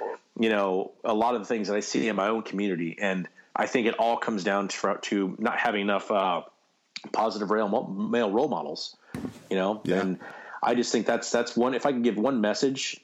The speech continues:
Speaker 1: you know, I think that guys who are former athletes, former military guys, especially if you're one of those military guys who's hurting,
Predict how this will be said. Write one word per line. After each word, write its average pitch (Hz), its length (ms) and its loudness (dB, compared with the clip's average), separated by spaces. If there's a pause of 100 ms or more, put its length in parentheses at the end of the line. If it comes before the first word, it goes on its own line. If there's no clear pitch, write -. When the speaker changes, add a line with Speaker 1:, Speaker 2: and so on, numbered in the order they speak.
(460)
Speaker 1:
you 117 80 0
know, 107 80 4
I 104 60 4
think 113 240 0
that 95 160 2
guys 113 420 2
who 113 180 4
are 98 120 2
former 113 340 0
athletes, 107 760 -2 (380)
former 131 300 2
military 107 440 2
guys, 95 640 2
especially 156 400 0
if 120 60 -2
you're 127 80 4
one 120 80 4
of 117 60 4
those 98 100 -4
military 113 300 2
guys 107 200 2
who's 101 140 -2
hurting, 131 400 0